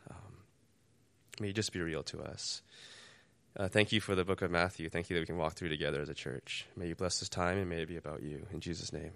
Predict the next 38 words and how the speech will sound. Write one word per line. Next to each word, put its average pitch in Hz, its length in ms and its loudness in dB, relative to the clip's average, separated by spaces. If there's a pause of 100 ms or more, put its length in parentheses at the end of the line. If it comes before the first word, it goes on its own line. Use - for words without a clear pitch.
(100)
amen. 82 260 -4 (1700)
<clears throat> 170 80 -2 (3250)
Okay, 107 300 10
so - 180 8
we're 156 200 12
in 247 120 12
Matthew 151 320 12
chapter 120 400 10
nine, 78 520 2 (460)
and 104 540 12
this 120 160 12
is 123 220 10
the 104 180 10
passage 92 500 6
that 90 200 8
happens 92 480 2
right 85 580 6
after, 82 800 2 (560)
you 110 140 8
know, 87 80 12
last 78 280 10
week's 87 200 0
passage, 87 500 4
and 87 100 2
hopefully 92 380 6
if 87 100 8
you 90 120 6
went 82 140 4
to 92 60 2
small 90 300 6
groups, 92 340 2
we 92 120 0
covered 87 340 0
this 85 160 -4
a 85 60 0
little 85 180 4
bit 85 140 4
already. 87 500 0